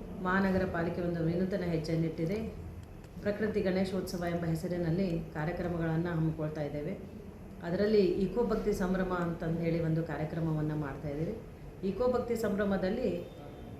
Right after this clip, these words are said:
ಪಿ ಓ ಪಿ ಗಣೇಶಗೆ ತೆರೆಯನ್ನ ಹಾಕಿ, ನಮ್ಮ ಮಣ್ಣಿನ ಗಣೇಶನಿಗೆ ಯಾರೆಲ್ಲ ಮಣ್ಣಿನ ಗಣೇಶೋತ್ಸವವನ್ನ, ಆ, ಪಾಲ್ಗೊಳ್ತಾರೆ, ಮಣ್ಣಿನ ಗಣೇಶನ್ನ ಪ್ರತಿಷ್ಠಾಪನೆ ಮಾಡ್ತಾರೆ, ಪರಿಸರ ಸ್ನೇಹಿಯಾಗಿ ಮನೆಯಲ್ಲೇನೆ ವಿಸರ್ಜನೆ ಮಾಡ್ತಾರೆ,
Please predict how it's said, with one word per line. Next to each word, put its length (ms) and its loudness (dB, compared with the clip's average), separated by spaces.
ಪಿ 120 2
ಓ 100 6
ಪಿ 140 2
ಗಣೇಶಗೆ 880 2
ತೆರೆಯನ್ನ 440 4
ಹಾಕಿ, 680 -4
ನಮ್ಮ 220 0
ಮಣ್ಣಿನ 360 2
ಗಣೇಶನಿಗೆ 680 2
ಯಾರೆಲ್ಲ 380 2
ಮಣ್ಣಿನ 420 0
ಗಣೇಶೋತ್ಸವವನ್ನ, 840 0
ಆ, 1000 -6
ಪಾಲ್ಗೊಳ್ತಾರೆ, 800 0
ಮಣ್ಣಿನ 340 4
ಗಣೇಶನ್ನ 580 0
ಪ್ರತಿಷ್ಠಾಪನೆ 640 0
ಮಾಡ್ತಾರೆ, 560 0
ಪರಿಸರ 480 2
ಸ್ನೇಹಿಯಾಗಿ 680 2
ಮನೆಯಲ್ಲೇನೆ 520 2
ವಿಸರ್ಜನೆ 520 0
ಮಾಡ್ತಾರೆ, 460 -4